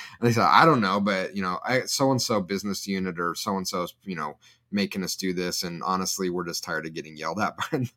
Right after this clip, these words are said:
I, this is almost an exact quote. "I am so tired of them yelling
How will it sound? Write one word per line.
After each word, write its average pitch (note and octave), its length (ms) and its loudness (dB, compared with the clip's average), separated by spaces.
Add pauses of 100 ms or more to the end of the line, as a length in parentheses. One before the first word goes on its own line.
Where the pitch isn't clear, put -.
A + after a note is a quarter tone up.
(300)
I, B2 300 -2
this C3+ 240 4
is D3 100 6
almost A#2 340 2
an A2 80 -2
exact F#2 380 -2
quote. D#2+ 280 -6 (340)
"I A#2+ 100 2
am C3 100 2
so B2+ 240 4
tired G#2+ 320 2
of G2 80 -2
them F#2 180 -2
yelling F2 460 -4